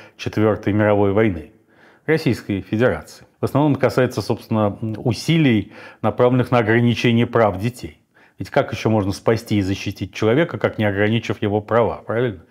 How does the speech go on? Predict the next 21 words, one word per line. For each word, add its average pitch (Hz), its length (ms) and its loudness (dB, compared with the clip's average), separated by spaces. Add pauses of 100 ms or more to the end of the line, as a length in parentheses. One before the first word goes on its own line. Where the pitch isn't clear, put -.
(140)
Распорядиться 127 680 0
же 95 140 -2
собственными 101 400 -2
правами 104 340 2
человек 101 300 -2
всё - 140 -4
равно 175 120 0
не 123 140 2
может 87 380 0
правильно. 80 440 -2 (680)
Это 90 300 -12 (300)
умеют 101 320 0
только 104 240 -2
великие 107 400 2
мудрецы. 107 600 -2 (120)
Куда 104 240 0
ж 90 60 -6
детей-то 104 440 -2
пускать 95 360 -4
без 85 180 -12
присмотра? - 580 -10